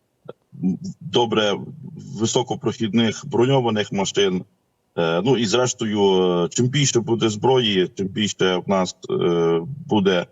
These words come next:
вага перехилятися в сторону нашої переваги, тим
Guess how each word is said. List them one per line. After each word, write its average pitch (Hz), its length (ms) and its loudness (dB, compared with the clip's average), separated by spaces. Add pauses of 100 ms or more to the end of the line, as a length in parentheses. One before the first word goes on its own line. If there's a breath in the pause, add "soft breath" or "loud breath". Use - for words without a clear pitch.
(1000)
вага 127 400 2
перехилятися 120 960 0
в 98 100 -4
сторону 110 500 0
нашої 110 380 -2
переваги, 110 520 -2
тим 92 220 -6